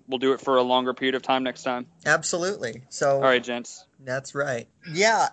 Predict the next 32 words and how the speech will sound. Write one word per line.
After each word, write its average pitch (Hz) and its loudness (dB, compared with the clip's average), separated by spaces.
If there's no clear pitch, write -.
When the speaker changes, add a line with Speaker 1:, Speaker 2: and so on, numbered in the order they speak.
Speaker 2:
absolutely. 190 2
If 185 -8
you 254 -6
can 226 -8
give 147 -6
to - -12
these 147 -8
guys, 123 -4
you - -14
know, 117 -12
we'll 143 -8
vouch 135 2
for 131 0
them. 123 -8
This 131 -2
is, 120 -6
these 180 -6
people 185 0
need 151 -2
help, 131 4
and 139 -2
anything, 143 -2
any 175 0
little 151 0
bit 135 0
that 131 -14
they 131 0
can 127 -8
get 123 -2
is 113 -4
of 117 -4
great 123 0